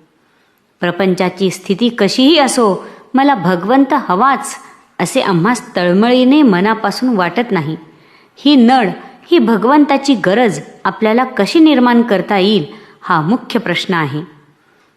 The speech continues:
आज प्रपंचात आम्हाला समाधान मिळेल या आशेने आम्ही प्रपंच करतो, पण इतका प्रपंच करूनही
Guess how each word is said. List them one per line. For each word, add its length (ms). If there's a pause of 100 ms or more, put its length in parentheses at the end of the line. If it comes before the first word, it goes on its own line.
(380)
आज 280
प्रपंचात 600 (180)
आम्हाला 400
समाधान 600
मिळेल 300 (460)
या 180
आशेने 640
आम्ही 260
प्रपंच 480
करतो, 580 (280)
पण 140 (100)
इतका 300
प्रपंच 540
करूनही 580